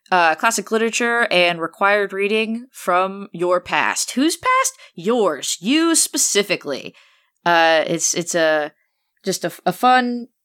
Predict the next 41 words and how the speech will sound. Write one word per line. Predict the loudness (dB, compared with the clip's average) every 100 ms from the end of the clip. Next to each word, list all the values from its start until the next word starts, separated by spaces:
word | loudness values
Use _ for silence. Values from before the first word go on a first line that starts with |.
| _ _ _ _ _
weird, | -14 -4 0 4 4 4 2 -2 -16 _ -6 0
often | 2 2 0 -2
horny, | -2 -4 -4 -2
good | -4 -2
time. | 0 2 0 -2 _ _ _
Good, | -2 -2 _
good, | -6 -2
good | -2 0
book | -2 0
time. | 0 0 -2 -14 _ _ _ 0
And | 2 2 -2 -8
you | -6 -6
can | -4 -2
listen | -2 -2
to | -2 -2
it | 0
wherever | 0 0 2 0 -2 -2
or | 0 0
at | 0
oh | -2
no | -4
lit | -8
class | -4 -4 -2
dot | -4 -4
com. | 0 0 0 -6 -18 _ _
And | 0 2 2 0
I |
never | 0 0 0
mention | -4 -6 -8
our | -6
social | -4 -4 0
media, | 0 2 2 4 2
so | 0
I | -4
guess | -4 -4
I |
should. | -4 -2 -4
You | -6
can | -10
follow | -2 0 2 0
us | -2